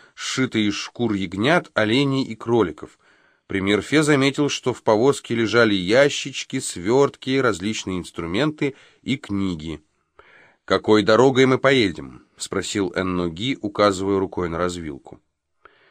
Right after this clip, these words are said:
Резничий кивнул в сторону правой, самой извилистой дороги. Она была еще и самой узкой, и, похоже, по ней намного реже ездили, чем по двум другим. Нижние ветви деревьев почти полностью перекрывали просвет.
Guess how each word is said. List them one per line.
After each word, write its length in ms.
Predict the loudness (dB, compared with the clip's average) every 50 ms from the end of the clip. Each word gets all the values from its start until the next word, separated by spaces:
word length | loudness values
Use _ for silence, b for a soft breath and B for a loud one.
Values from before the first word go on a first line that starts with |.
| b b b b
Резничий 600 | -2 2 2 4 4 2 0 0 0 0 -2 -2
кивнул 420 | -2 -2 -2 0 2 4 4 2 2
в 60 | 0
сторону 360 | 0 2 4 4 4 2 2
правой, 460 | 2 2 2 4 4 4 2 0 -2
самой 380 | -2 0 0 2 2 2 2 0
извилистой 500 | -2 -2 -2 -2 -2 -2 -2 -4 -6 -4
дороги. 440 | -2 0 0 0 -2 -4 -6 -8 -10 _ _ _ _ _ _ _ _ _ _ _
Она 240 | -2 0 0 2
была 220 | 2 2 4 4 4
еще 260 | 2 0 0 0 0
и 80 | 0 0
самой 380 | 0 2 2 2 2 0 0
узкой, 520 | -2 -4 -6 -6 -6 -8 -8 -10 -10 -10 b b b b b b b
и, 80 | -8 -2
похоже, 420 | 0 0 2 4 4 4 4 4
по 100 | 2 2
ней 200 | 2 4 4 2
намного 360 | 4 2 2 2 2 2 4 4
реже 280 | 4 4 4 2 0
ездили, 460 | -2 0 0 0 0 0 -2 -4 -4
чем 240 | -2 -2 -2 -2 0
по 120 | 0 0 0
двум 300 | 0 0 0 0 0 0
другим. 460 | 0 -2 -2 -2 -2 -2 -2 -2 b b b b b b b _
Нижние 460 | 0 2 2 2 2 2 2 2 2
ветви 280 | 2 2 0 0 -4 -6
деревьев 460 | -2 -2 0 2 2 2 2 0 0
почти 300 | -2 -4 -4 -4 -8 -12
полностью 580 | -6 -2 -2 -2 0 -2 -4 -6 -8 -14 -10 -8
перекрывали 580 | -6 -6 -6 -4 -4 -2 0 0 0 0 -2
просвет. 580 | -2 -4 -4 -6 -6 -8 -10 -10 -12 -12 -14